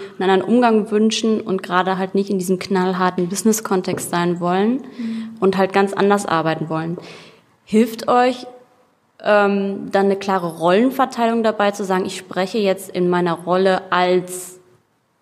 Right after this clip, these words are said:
Speaker 1: Pünktchen, Pünktchen, Liedlink oder was auch immer, ähm,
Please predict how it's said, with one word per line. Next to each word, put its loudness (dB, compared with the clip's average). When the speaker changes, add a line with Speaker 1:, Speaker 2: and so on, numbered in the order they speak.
Speaker 1:
Pünktchen, 0
Pünktchen, 0
Liedlink 0
oder -4
was -2
auch -2
immer, 2
ähm, 0